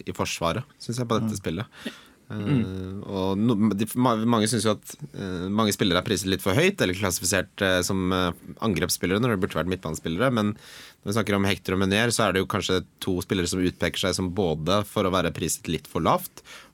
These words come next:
Speaker 1: og kanskje være kval-, klassifisert som en, eh, fordelaktig, da, altså at Meunier er klassifisert som, eh, som forsvarsspiller og ikke midtbanespiller. Så der må du jo utnytte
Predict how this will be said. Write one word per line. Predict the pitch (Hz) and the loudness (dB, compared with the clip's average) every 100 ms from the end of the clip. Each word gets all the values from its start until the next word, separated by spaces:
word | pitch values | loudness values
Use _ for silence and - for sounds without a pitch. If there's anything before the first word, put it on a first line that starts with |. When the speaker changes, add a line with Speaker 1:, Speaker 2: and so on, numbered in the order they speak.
| - | 0
Speaker 1:
og | 98 95 | 0 2
kanskje | 110 104 98 | 0 -2 0
være | 113 | 0
kval-, | 120 135 127 - - | 2 2 2 -2 -2
klassifisert | 135 135 123 117 98 - | 0 2 2 2 2 2
som | 104 98 | 2 2
en, | 95 92 95 | 2 2 2
eh, | 92 90 - - - - - - - - _ - | 2 2 -2 -14 -20 -20 -20 -20 -20 -20 _ 0
fordelaktig, | 131 85 85 87 - | 0 2 2 2 2
da, | 135 90 | 4 4
altså | 92 | 2
at | |
Meunier | 90 92 92 | 2 2 2
er | 87 | 2
klassifisert | 95 90 98 101 | 0 0 0 0
som, | - 180 165 | 2 2 4
eh, | 151 147 139 135 131 127 | 2 2 2 2 0 0
som | 139 139 | 0 0
forsvarsspiller | 135 92 - 90 92 | 0 0 0 2 2
og | 90 | 2
ikke | 82 | -2
midtbanespiller. | 80 78 78 - 80 90 | -2 -4 -4 -2 -2 -2
Så | 98 | 0
der | 101 104 | 0 2
må | 101 | 2
du | 104 | 0
jo | - 82 | 0 -2
utnytte | - 90 - - 110 | -2 -4 -4 -2 -2